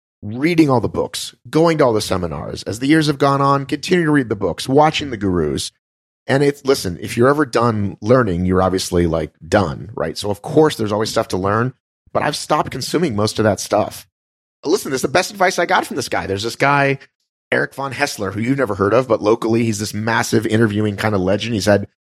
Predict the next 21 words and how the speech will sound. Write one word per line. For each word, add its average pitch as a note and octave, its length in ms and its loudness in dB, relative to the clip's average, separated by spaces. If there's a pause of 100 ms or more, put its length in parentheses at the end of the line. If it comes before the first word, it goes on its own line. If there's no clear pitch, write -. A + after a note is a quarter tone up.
(120)
political A#2 300 2
shows A2 220 4
on G#2 80 -2
the G#2 40 2
radio G#2 220 2
for A2 120 -4
thirty G#2+ 260 2
years. F#2+ 340 4 (300)
And C3 120 -4
I C#3+ 100 2
asked G#3+ 320 0
him, F2+ 140 -4
'cause G3 180 -4
he's C#3 260 -4
doing C3 260 2
what B2+ 100 4
I A#2+ 200 2
wanna A#2 380 0
do, C#3 360 2
like, F#2+ 220 -4 (380)
just, G#2+ 220 -2